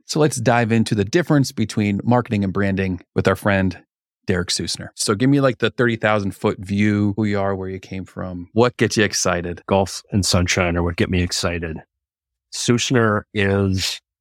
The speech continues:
Speaker 2: a branding firm. The thirty thousand view is we help organizations primarily in the sports world in some way, shape, or form with their brand. We break it down into three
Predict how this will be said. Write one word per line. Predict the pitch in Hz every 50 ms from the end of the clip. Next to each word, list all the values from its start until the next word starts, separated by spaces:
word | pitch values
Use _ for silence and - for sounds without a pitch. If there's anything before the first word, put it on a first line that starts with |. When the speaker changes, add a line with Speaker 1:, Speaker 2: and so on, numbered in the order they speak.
| _ _ -
Speaker 2:
a | 110
branding | 87 110 104 98 95 92 87 85
firm. | - - 95 82 73 64 67 - -
The | - 107
thirty | - 131 127 117 113
thousand | 101 - 110 110 113 120 113 120 117 113 101
view | 110 110 113 113 110 123
is | - 113 110 104 98 87 92
we | 90 87 92 104 104 104
help | 104 101 113 104 101 98 98 - _ _ _ _ _ _ _ _ _ - 107
organizations | 104 113 107 117 113 107 92 104 101 101 95 - - 101 95 92 - _ -
primarily | - - - 110 101 101 98 98 104 110 113 113 110 110 110 104 104 101 113 - _ -
in | 107 95 98 98 98 98 98 98 95 95 90
the | 90 98
sports | - - - - 104 95 92 90 - - -
world | 101 92 87 87 87 87 87 87 - _ -
in | 110 92 90
some | - - 104 92 95 92
way, | 98 92 90 90
shape, | - - - 98 90 85 -
or | 90 87
form | - - 101 90 87 87 90 87 92 - _ _ _ _ _ _ _ _ -
with | 104 101 -
their | 113 92 82
brand. | 80 92 85 80 73 67 65 67 - - _ _ _ _ _ _ -
We | 113
break | 101 117 117 110 90
it | 107
down | - - 98 95 98 98 98 98 98 110
into | - 113 95 98 95 - 107 98 95 92 92 92 -
three | - - 107 101 95 92 90 90 92